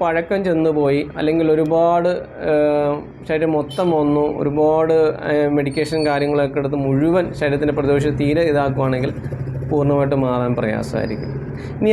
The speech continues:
അല്ല, സോറിയാസിസിൻ്റെ തുടക്ക കാലഘട്ടമാണ്, വലുതായിട്ട് വലിയ പ്രശ്നങ്ങളൊന്നും ഇല്ലാത്ത കേസ് ആണ് എങ്കിൽ നൂറ് ശതമാനം തന്നെ എന്ത് ചെയ്യാം,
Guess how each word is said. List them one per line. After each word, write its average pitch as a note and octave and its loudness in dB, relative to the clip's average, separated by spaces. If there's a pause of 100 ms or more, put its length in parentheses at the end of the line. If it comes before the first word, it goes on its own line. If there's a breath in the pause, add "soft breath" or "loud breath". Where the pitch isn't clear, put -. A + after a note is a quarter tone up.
അല്ല, G3 4 (200)
സോറിയാസിസിൻ്റെ D#3 0
തുടക്ക C3+ -2 (120)
കാലഘട്ടമാണ്, C3+ 0
വലുതായിട്ട് D3 0
വലിയ C#3 0
പ്രശ്നങ്ങളൊന്നും C#3+ 0
ഇല്ലാത്ത C3 0 (120)
കേസ് B2+ -2 (200)
ആണ് B2+ 0 (120)
എങ്കിൽ A2 -2 (520 loud breath)
നൂറ് F#3+ 2
ശതമാനം C3 0 (220)
തന്നെ C3 2
എന്ത് B2+ 2
ചെയ്യാം, B2 0